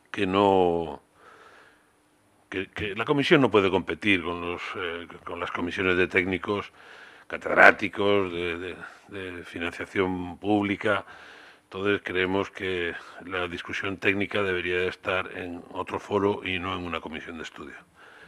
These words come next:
Hemos aprendido mucho sobre financiación, porque los comparecientes han sido de mucho nivel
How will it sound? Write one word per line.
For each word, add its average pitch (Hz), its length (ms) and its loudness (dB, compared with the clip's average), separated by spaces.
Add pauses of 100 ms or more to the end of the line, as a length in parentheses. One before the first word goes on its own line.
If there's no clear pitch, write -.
(280)
Hemos 87 220 -6
aprendido 90 460 0
mucho 120 400 0
sobre 92 260 -8
financiación, 110 720 -2 (600)
porque - 280 -10
los 90 160 -6
comparecientes 87 640 -6
han 92 120 -8
sido 90 200 -6
de 87 60 -6
mucho 87 280 -10
nivel 104 360 2